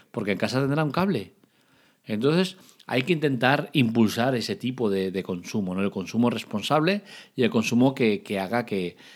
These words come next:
eh, se evite esta salvajada de, de fabricación de componentes que no sirven para nada. Y es eso. Con uno tenemos más que suficiente. Dos, si quieres tener uno de recambio, vale, venga. Pero diez, quince, veinte,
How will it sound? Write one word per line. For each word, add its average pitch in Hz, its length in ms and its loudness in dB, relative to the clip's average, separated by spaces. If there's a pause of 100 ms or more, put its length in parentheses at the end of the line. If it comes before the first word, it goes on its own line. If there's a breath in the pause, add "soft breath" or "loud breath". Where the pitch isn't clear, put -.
(220 loud breath)
eh, 85 120 -10
se 104 140 -6
evite 107 520 0
esta 90 840 -4
salvajada 117 680 -2
de, 101 380 -2
de 95 560 -8 (260 loud breath)
fabricación 110 560 -2
de 131 80 2
componentes 120 480 -2
que - 60 -8
no 92 80 -4
sirven 117 240 -4
para 87 180 -10
nada. 92 320 -10 (800 soft breath)
Y - 80 -8
es 95 120 -2
eso. 113 240 -2 (440 loud breath)
Con 110 180 0
uno 131 160 6
tenemos 110 360 4
más 98 140 -2
que 110 80 -4
suficiente. 98 680 -4 (320)
Dos, 113 420 6
si 101 120 0
quieres 110 180 2
tener 117 160 0
uno 107 400 2
de 101 120 0
recambio, 107 460 -2
vale, - 320 -10
venga. 98 360 -8 (420 soft breath)
Pero 90 200 -4
diez, 123 420 0 (240)
quince, 113 420 -4
veinte, 113 460 -2